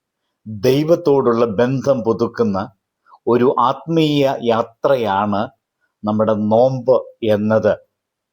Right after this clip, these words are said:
ഓർക്കേണ്ടതുണ്ട്. ഇന്നത്തെ വചനത്തിൽ പൗലോസ് അപ്പസ്തോലൻ നമ്മെ പഠിപ്പിക്കുന്നു,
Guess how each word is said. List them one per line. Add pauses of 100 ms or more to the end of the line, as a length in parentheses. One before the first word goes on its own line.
(200)
ഓർക്കേണ്ടതുണ്ട്. (1300)
ഇന്നത്തെ
വചനത്തിൽ (640)
പൗലോസ്
അപ്പസ്തോലൻ
നമ്മെ
പഠിപ്പിക്കുന്നു,